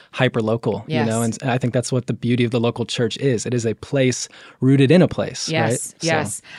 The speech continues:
Speaker 2: Let's talk about Steve Carter, speaking of mentors.
Speaker 1: Oh, yeah.
Speaker 2: Oh, man. When,
Speaker 1: <laughs>
Speaker 2: when you note him, when you said, "My mentor says the thing beneath the thing," and I was like, "Back of the book, Steve Carter, I knew it."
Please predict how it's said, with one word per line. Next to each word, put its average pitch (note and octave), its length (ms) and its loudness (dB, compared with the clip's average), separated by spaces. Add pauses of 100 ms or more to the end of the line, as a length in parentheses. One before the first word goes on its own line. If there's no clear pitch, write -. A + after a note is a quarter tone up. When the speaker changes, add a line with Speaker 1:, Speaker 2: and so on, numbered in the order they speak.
Speaker 2:
Let's F#3 180 2
talk G3 140 4
about F3 200 0
Steve - 240 0
Carter, D3+ 320 2
speaking D#3+ 320 -6
of D3+ 80 -4
mentors. D3 440 -2
Speaker 1:
Oh, A#2+ 260 2
yeah. B2 440 2
Speaker 2:
Oh, G#3 160 6
man. G3+ 240 6
When, G#3 280 4
Speaker 1:
<laughs> - 20 6
Speaker 2:
when A3 100 6
you A#3 140 4
note A3+ 280 4
him, G#3+ 160 4
when G3+ 120 2
you G#3 100 2
said, G3+ 220 4
"My G3+ 160 4
mentor A#3 400 2
says G3 260 4
the G#3 100 4
thing C4+ 220 2
beneath B3 300 4
the B3 80 2
thing," C4+ 280 6
and A#3+ 80 6
I A3+ 40 6
was A3 100 4
like, F#3+ 220 0
"Back G#3+ 240 6
of A3 60 6
the G#3+ 60 8
book, A3 300 4
Steve C4 300 4
Carter, B3+ 340 4
I A#3+ 160 8
knew B3+ 380 2
it." A#3+ 260 2